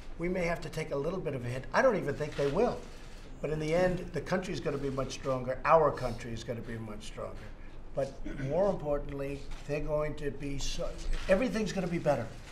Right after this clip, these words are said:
Just everything's gonna be better. And one of them said, "You know, most importantly, the country's gonna be much stronger, but we're gonna make much more money. They're gonna be —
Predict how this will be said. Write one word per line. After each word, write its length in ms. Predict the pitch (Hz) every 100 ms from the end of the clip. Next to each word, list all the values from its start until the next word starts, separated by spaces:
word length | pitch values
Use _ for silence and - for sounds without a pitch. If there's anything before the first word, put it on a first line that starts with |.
| - -
Just 200 | - 190
everything's 440 | 190 196 175 170
gonna 160 | 156 139
be 100 | 131
better. 260 | 143 131 - - - - - - -
And 300 | 147 147 143 - - - - -
one 200 | 151 175
of 80 |
them 140 | 175 147
said, 320 | 175 160 - -
"You 80 | 180
know, 240 | 196 196 - - - - - - - - -
most 360 | 156 208 240 247
importantly, 400 | 202 190 156 147
the 120 | 131
country's 400 | 156 180 180 185
gonna 220 | 165 160
be 160 | 160 156
much 160 | 151 -
stronger, 480 | - 131 120 123 - - - -
but 120 | 190
we're 100 | 214
gonna 140 | 208
make 220 | 190 190 180
much 260 | 190 -
more 120 | 175
money. 240 | 170 170 139
They're 140 | 175
gonna 160 | 202 185
be — 320 | 196 180